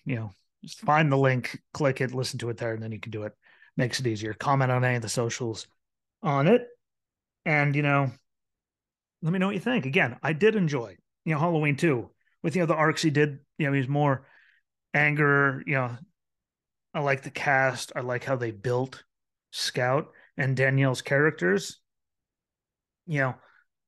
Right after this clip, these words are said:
to what, you know, from the first one to that one, and Brad Dourif, like, I thought they did a great job with it. There was just so many weird flashbacks and everything that,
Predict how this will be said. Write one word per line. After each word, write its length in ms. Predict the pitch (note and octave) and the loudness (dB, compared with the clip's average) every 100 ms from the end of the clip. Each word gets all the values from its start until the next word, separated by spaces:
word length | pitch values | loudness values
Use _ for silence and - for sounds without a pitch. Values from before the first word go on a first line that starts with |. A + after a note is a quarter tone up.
| _ _ _ - | _ _ _ -2
to 260 | C#3+ D#3+ | 2 4
what, 380 | F3+ F#3 E3+ F3+ - | 4 4 4 2 4
you 120 | E3 | 4
know, 200 | D3 C3 - | 6 2 -4
from 280 | - C#3+ | 0 2
the 60 | C#3+ | 0
first 360 | - D3 D3 F3 | 0 0 0 -2
one 180 | D#3 B2+ | -2 0
to 200 | C#3+ D3 | -2 2
that 180 | D#3+ | 2
one, 180 | D#3+ F#3+ | 2 -2
and 160 | C#3 C#3 | -2 0
Brad 240 | C#3 C#3 | -2 -2
Dourif, 280 | C3 D3 E3 | -2 -4 -4
like, 140 | D3+ | -6
I 60 | C3 | -6
thought 220 | C#3+ C3+ | -4 -4
they 80 | C3+ | -4
did 120 | C3 | -6
a 60 | A#2+ | -4
great 300 | C3+ C3+ C3+ _ _ _ - D3 | 0 0 0 _ _ _ -6 -4
job 300 | A#2+ C3+ E3+ | 2 4 4
with 120 | D#3 | 4
it. 140 | F3+ | 2
There 100 | D3+ | 2
was 100 | C3+ | 0
just 160 | C3 C3 | -2 -4
so 100 | D3 | -2
many 160 | C#3 A#2+ | -2 0
weird 240 | C3 A#2+ | -2 -2
flashbacks 580 | - B2+ B2+ C#3 B2 - | -2 -2 -2 -2 -4 -2
and 40 | |
everything 300 | C3 B2 C3 | -4 0 -2
that, 180 | A#2+ B2 | -2 -6